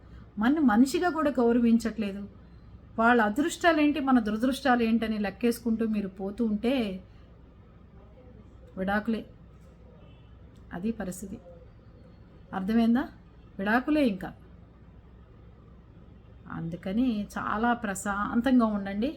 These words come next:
ఏ వీడియోలు చూడాలో ఆ వీడియోలు చూడండి. ఎవరైనా చట్టపరంగా కాకుండా ఇలా బెట్టింగ్ యాప్‌లకు కానీ ఇలాంటి పనులు చేస్తున్న వాళ్ళని అవాయిడ్ చేయటం నేర్చుకోండి ఎవరైనా.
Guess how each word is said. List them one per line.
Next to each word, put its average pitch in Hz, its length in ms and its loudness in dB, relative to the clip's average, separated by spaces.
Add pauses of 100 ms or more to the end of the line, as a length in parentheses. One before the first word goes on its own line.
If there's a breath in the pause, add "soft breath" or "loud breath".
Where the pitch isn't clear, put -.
(460 loud breath)
ఏ 196 180 0
వీడియోలు 208 340 0
చూడాలో 208 360 0
ఆ 196 60 2
వీడియోలు 190 340 -2
చూడండి. 202 440 -4 (320)
ఎవరైనా 233 1000 2 (140)
చట్టపరంగా 226 760 0
కాకుండా 214 540 0 (540 loud breath)
ఇలా 226 380 2 (400)
బెట్టింగ్ 247 420 4
యాప్‌లకు 226 400 2
కానీ 208 380 -2 (380)
ఇలాంటి 214 420 0
పనులు 208 420 -2
చేస్తున్న 214 320 -2
వాళ్ళని 202 460 -2
అవాయిడ్ 214 340 0
చేయటం 208 340 -4
నేర్చుకోండి 190 460 -6
ఎవరైనా. 180 420 -6